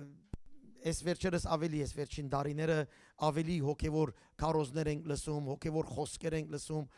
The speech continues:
հոգևոր, ը, բառեր ենք լսում, Սուրբ Հոգին ասեց ինձ, ը, դեսիրք տեսա, երազ տեսա,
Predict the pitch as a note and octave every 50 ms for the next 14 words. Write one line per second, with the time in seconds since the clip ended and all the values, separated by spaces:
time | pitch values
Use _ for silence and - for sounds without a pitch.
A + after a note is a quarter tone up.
0 | - - - - _ - E3+ - - E3+ D#3+ D#3+ F3 E3+ D#3+ C3+ - - - -
1 | _ _ _ - D#3 D#3 D3+ D3 C#3+ C#3 C#3 D#3 D#3 B2 - - D3 F3 F#3+ F#3+
2 | F#3 E3+ E3+ E3+ D#3+ D#3+ D#3 C#3 - - D#3+ D#3+ D#3+ D#3+ D#3+ - - - - G3
3 | F3 D3 - C3+ D#3 D#3 - E3+ E3 E3+ E3 D3 - - E3 D3+ - - - E3
4 | E3+ D#3+ - - - - - - - _ _ E3 E3+ D#3+ D3+ D#3+ E3 D#3+ D#3 D3+
5 | - - _ - _ _ - D#3 C#3+ C3+ C3+ E3+ D#3 - - G3 - - - -
6 | F3 D#3+ - - F3 E3+ D#3+ D#3+ C#3 - - - - _ _ D#3+ D3+ D3+ F3 F#3
7 | F3 E3+ D#3 A#2 - E3+ E3+ D3 - - E3+ E3+